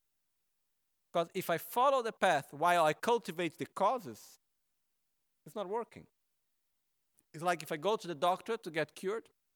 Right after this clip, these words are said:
and then he gives me a medicine, but I continue to eat what I'm not supposed to eat, I'm continue to act in the way I'm not supposed to do, I continue to do all the causes of the suffering, of the sickness, what will happen? Each time he will need to give me stronger medicine in order to take away the side, the,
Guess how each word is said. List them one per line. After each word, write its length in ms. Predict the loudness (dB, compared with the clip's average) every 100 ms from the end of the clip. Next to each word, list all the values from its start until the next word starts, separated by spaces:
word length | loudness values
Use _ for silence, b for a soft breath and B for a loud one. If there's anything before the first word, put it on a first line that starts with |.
| _ _ _ _ _ _ _ _ -10
and 160 | -2
then 260 | 0 0 -6 _ _ _
he 80 | -12
gives 260 | -6 -6 -2
me 80 |
a 60 | -4
medicine, 560 | -2 -2 -4 -10 -12 -14 _ _ _ _
but 100 | 0
I 80 | 0
continue 460 | -2 -4 -4 -4
to 160 | -4 -6
eat 200 | -4 -2
what 160 | 0 2
I'm 120 | 0
not 180 | -2 -6
supposed 360 | -10 -8 -8
to 120 | -6 -4
eat, 240 | -4 -6
I'm 140 | -12 -8
continue 400 | -8 -4 -4 -4
to 120 | 0
act 260 | 0 0 -4
in 80 |
the 80 | -4
way 120 | -2
I'm 80 | -2
not 160 | -4 -8
supposed 360 | -10 -10 -10
to 60 | -14
do, 340 | -8 -4 -4 -6 _ -12
I 60 |
continue 460 | -8 -8 -6 -6 -6
to 220 | -4 -6
do 240 | -2 -4
all 280 | 2 4 4
the 120 | 0
causes 500 | -6 2 2 2 -4
of 120 | -8 -8
the 80 | -10
suffering, 500 | -8 -8 -10 -16 -16 _ _ _ _ _
of 120 | -8 -6
the 80 |
sickness, 440 | -8 -10 -8 -10 2
what 180 | 2 2
will 100 | -2
happen? 420 | -2 -2 -8 -8
Each 240 | -10 -10 2
time 200 | 2 2
he 100 | -4
will 80 |
need 160 | -4 -6
to 60 | -6
give 220 | -6 -4
me 200 | -6 -8
stronger 500 | -12 0 0 0 -4
medicine 500 | -4 -4 -6 -10 -8
in 100 | -2
order 200 | -2 -2
to 100 | -8
take 280 | -8 -6 -4
away 180 | -6
the 100 | -6
side, 280 | -8 -8 -8
the, 300 | -10 -8 -8